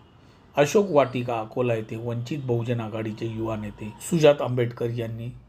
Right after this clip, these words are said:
उपस्थितांसह बौद्ध वंदना घेऊन अभिवादन करून बौद्ध बांधवांना धम्मचक्र प्रवर्त दिनाच्या खूप खूप शुभेच्छा दिल्या. यावेळी या कार्यक्रमाच्या ठिकाणी वंचित बहुजन आघाडीचे राष्ट्रीय सदस्य अरुंधताताई शिरसाट,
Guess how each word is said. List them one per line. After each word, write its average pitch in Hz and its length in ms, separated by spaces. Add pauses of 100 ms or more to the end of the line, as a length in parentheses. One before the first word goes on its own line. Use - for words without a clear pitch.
(360)
उपस्थितांसह 151 840
बौद्ध 135 320
वंदना 117 460
घेऊन 113 320 (560)
अभिवादन 135 560
करून 117 340
बौद्ध 135 300
बांधवांना 110 540
धम्मचक्र 131 640
प्रवर्त 113 400
दिनाच्या 110 500 (560)
खूप 139 260
खूप 143 240
शुभेच्छा 123 440
दिल्या. 104 320 (300)
यावेळी 135 400
या 127 120
कार्यक्रमाच्या 120 680
ठिकाणी 110 400 (560)
वंचित 151 420
बहुजन 135 360
आघाडीचे 117 440
राष्ट्रीय 120 440
सदस्य 117 560 (600)
अरुंधताताई 151 760
शिरसाट, 117 500